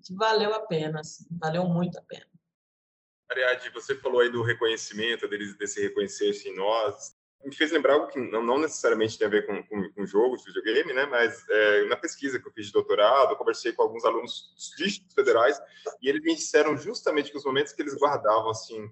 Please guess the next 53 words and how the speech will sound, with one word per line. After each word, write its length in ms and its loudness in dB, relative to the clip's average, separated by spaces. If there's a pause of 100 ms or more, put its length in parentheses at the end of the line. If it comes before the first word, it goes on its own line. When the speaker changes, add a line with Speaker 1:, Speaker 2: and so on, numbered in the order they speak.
Speaker 2:
que 380 -6
cresceram, 460 4
eles 200 2
foram 160 2
esses 100 -4
momentos 260 2
que 80 -2
eles 140 -2
viram 460 4
um 40 -8
professor 580 2
com 60 -16
uma 140 -2
pessoa 280 0
igual 180 4
a 60 4
eles. 340 0
Por 120 -6
exemplo, 240 -2
uma 120 -2
viagem 320 2
de 100 -6
campo, 960 0
que 80 0
ele 140 2
via, 600 2
e 40 0
alguma 300 4
dessas 280 0
viagens 260 2
eu 120 2
pude 160 -8
participar, 600 0
que 80 -4
a 40 -4
gente, 140 -6
que 100 0
a 40 6
gente 200 -4 (100)
dormia 240 2
na 80 2
sala 240 0
de 140 2
aula 400 6
e 60 4
aí 200 0
nós 220 -4
ali 180 0
organizávamos, 920 0
a 60 -12
gente, 160 -14
né? 520 -4 (440)
É, 280 4